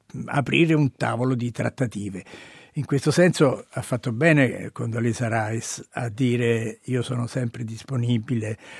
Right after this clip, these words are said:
a, mm, sedermi al tavolo con qualsiasi iraniano".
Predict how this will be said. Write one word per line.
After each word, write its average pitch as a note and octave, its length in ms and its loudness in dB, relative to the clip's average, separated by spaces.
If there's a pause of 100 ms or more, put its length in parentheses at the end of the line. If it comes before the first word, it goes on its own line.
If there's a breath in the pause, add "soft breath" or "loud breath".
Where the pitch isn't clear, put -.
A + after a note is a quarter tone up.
(220 loud breath)
a, A#2 260 0
mm, A2 720 -8
sedermi B2+ 480 4
al A2+ 80 0
tavolo B2 320 0
con A2+ 160 2
qualsiasi B2 800 -4
iraniano". A2+ 640 4